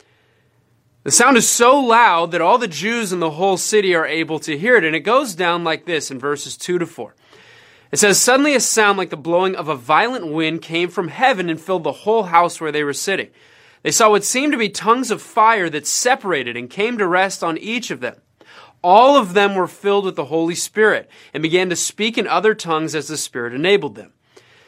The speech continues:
Then verses six to eight say, "When they heard this sound, a crowd came together in bewilderment because each one heard their own language being spoken. Utterly amazed, they asked, 'Aren't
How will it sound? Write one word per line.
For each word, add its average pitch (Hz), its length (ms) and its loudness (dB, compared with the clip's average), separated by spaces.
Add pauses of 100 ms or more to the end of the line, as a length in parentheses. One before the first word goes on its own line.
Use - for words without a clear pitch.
(340)
Then 131 120 -2
verses 135 300 -2
six 151 220 -6
to - 80 -2
eight 135 240 0
say, 143 300 0
"When 156 280 -2
they 151 140 -2
heard 185 360 0
this 156 200 -6
sound, 156 280 -2
a 156 40 -8
crowd 208 460 2
came 190 200 -4
together 160 340 -2
in 160 80 -6
bewilderment 170 600 0
because 175 280 0
each 302 240 -2
one 269 260 0
heard 214 260 0
their 196 200 -2
own 233 300 0
language 208 460 0
being 170 180 -2
spoken. 233 560 -4 (680)
Utterly 208 360 8
amazed, 247 420 2
they 196 160 0
asked, 214 600 2 (400)
'Aren't 349 340 2